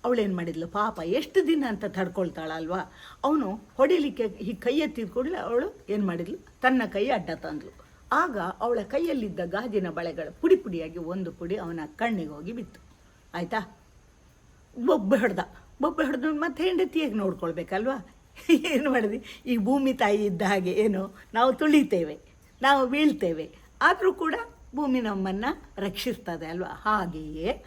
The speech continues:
ಅವಳೇನು ಮಾಡಿದ್ಲು, ಮತ್ತು ಅವರನ್ನು ಡಾಕ್ಟರ್ ಹತ್ರ ಕರ್ಕೊಂಡೋಗಿ ಕಣ್ಣು ಆಪರೇಷನ್ ಮಾಡಿಸಿದ್ರು. ಒಂದು ಕಣ್ಣು ಹೋಯ್ತು, ಯಾಕೆಂದರೆ ಆ ಕಣ್ಣು, ಗಾಜಿನ ಬಳೆಯ ಚೂರುಗಳು ಬಹಳ ಶಾರ್ಪ್ ಇರ್ತದೆ, ಚೂಪಾಗಿರ್ತದೆ, ಅದು ಅವನ ಕಣ್ಣಿಗೆ ಬಿದ್ದು ಇದಾಗ್ಬಿಟ್ಟಿತ್ತು.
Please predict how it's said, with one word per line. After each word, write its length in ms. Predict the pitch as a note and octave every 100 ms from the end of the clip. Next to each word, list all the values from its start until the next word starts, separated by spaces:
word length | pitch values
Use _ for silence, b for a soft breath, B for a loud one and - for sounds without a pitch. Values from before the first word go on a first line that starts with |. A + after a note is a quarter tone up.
| B B G#3+
ಅವಳೇನು 340 | A3 G3 F3
ಮಾಡಿದ್ಲು, 320 | D#3+ D3+ D#3+
ಮತ್ತು 260 | D#3+ D3+ D#3+
ಅವರನ್ನು 600 | E3+ E3 E3 C#4 - -
ಡಾಕ್ಟರ್ 320 | G3 G3 F#3+ D#3+
ಹತ್ರ 140 | E3
ಕರ್ಕೊಂಡೋಗಿ 720 | E3+ E3 - E3+ E3+ F3 A#3
ಕಣ್ಣು 500 | F#4+ - - G#3 F#3+
ಆಪರೇಷನ್ 460 | D#3+ E3+ E3 G3 A#3+
ಮಾಡಿಸಿದ್ರು. 580 | A#3+ F3 D3 D#3 C#3+ b b b b -
ಒಂದು 220 | C#4 A#3+
ಕಣ್ಣು 260 | B3+ C4+
ಹೋಯ್ತು, 400 | G#3+ G#3+ G4 F#4+ - -
ಯಾಕೆಂದರೆ 440 | A3+ A3+ G#3+ G#3+
ಆ 180 | A#3 G3+
ಕಣ್ಣು, 540 | G3 A3 A3+ A3+ - F3+
ಗಾಜಿನ 380 | F#3+ A3 B3 A3+
ಬಳೆಯ 400 | F3 F#3+ A3 G3
ಚೂರುಗಳು 760 | - A3 A#3 G#3+ G#3 F3 E3 B B B F3+
ಬಹಳ 300 | F#3 G#3 A#3 A3
ಶಾರ್ಪ್ 600 | F#3 G3+ B3 C4+ - -
ಇರ್ತದೆ, 680 | A3+ F3 F3 D3 - - -
ಚೂಪಾಗಿರ್ತದೆ, 880 | - C4 C#4 C4 F#3 E3+ - E3 - B B _
ಅದು 160 | C4+ C#4
ಅವನ 180 | A#3+ F#3 F3
ಕಣ್ಣಿಗೆ 320 | F3 F3 E3
ಬಿದ್ದು 420 | F#3+ - F#3+ G3
ಇದಾಗ್ಬಿಟ್ಟಿತ್ತು. 760 | G3 F3 G3 G3+ G#3 D#3+ -